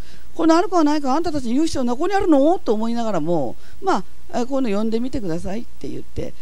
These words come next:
それでお宅も五日間くれましたので、<laughs> えー、こちらも五日間あげましょうと。えー、うちには五日間後に、えー、この全てのところに、問題に対する全てのところに、向こうが問題と思ってるところですよ。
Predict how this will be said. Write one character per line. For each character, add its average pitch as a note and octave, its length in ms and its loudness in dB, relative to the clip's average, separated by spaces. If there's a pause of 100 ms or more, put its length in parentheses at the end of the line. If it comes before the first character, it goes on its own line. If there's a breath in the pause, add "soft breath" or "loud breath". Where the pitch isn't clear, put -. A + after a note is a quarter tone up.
(120)
そ - 80 -2
れ C4+ 60 -2
で B3 60 2
お A#3+ 80 2
宅 D4 200 -2
も C#4+ 240 0
五 B3 180 -2
日 C#4 120 -4
間 G3 220 -2
く G#3 80 -2
れ F#3+ 80 -4
ま G#3+ 140 -4
し - 20 -4
た G#3 80 -4
の D3+ 200 -2
で、 E3 440 0 (160)
<laughs> - 140 -4
え F3 320 0
ー、 D3+ 40 -2
こ G3 140 -2
ち A3 60 -2
ら G3+ 100 -2
も G3 60 -2
五 G3+ 120 -2
日 G#3+ 80 -2
間 F3+ 100 -2
あ D3 80 -2
げ D#3+ 100 0
ま E3 140 0
し E3 100 -4
ょ C#3 80 -2
う C3 40 -2
と。 - 120 -2 (540 soft breath)
え B3+ 160 2
ー、 B3+ 40 2
う B3+ 60 0
ち D#4+ 100 0
に D#4+ 80 4
は D4 60 4
五 B3 140 0
日 D4+ 60 -4
間 B3+ 220 0
後 B3 140 2
に、 G#3 240 0 (180)
え E3+ 240 0
ー、 D3 40 -2
こ A3 180 2
の C4 160 4
全 D4 340 -2
て G#3+ 100 0
の D#3 80 0
と D#3+ 80 -2
こ G3 120 -2
ろ A#3 60 -2
に、 G3+ 280 -2
問 G3 240 0
題 G#3 240 -2
に G#3 140 -2
対 F3+ 220 0
す F#3+ 100 -2
る D#3+ 60 -2
全 G#3+ 240 0
て - 80 -2
の C#3 100 -2
と - 100 -4
こ D3+ 100 -2
ろ C#3+ 80 -2
に、 - 60 -2
向 A#3 100 0
こ F4+ 100 2
う G4 40 2
が F#4+ 80 -2
問 E4 140 2
題 D#4 100 2
と D4+ 80 -2
思 C#4+ 100 0
っ - 40 -2
て G#3 80 -2
る F3+ 40 -2
と F3 60 -4
こ D#3+ 80 -2
ろ C3 60 -2
で A#2+ 60 -4
す - 100 -4
よ。 C4+ 200 -2